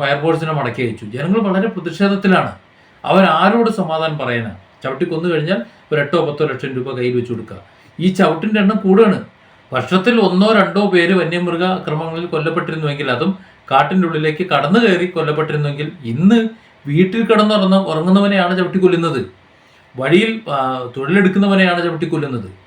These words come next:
വഴിയിലൂടെ നടക്കുന്നവരെയാണ് കാട്ടാൻ ആക്രമിക്കുന്നത്.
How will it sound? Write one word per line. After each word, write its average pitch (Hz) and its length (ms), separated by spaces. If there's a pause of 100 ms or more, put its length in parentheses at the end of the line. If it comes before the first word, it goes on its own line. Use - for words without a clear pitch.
(500)
വഴിയിലൂടെ 175 540
നടക്കുന്നവരെയാണ് 190 760
കാട്ടാൻ 156 320
ആക്രമിക്കുന്നത്. 123 560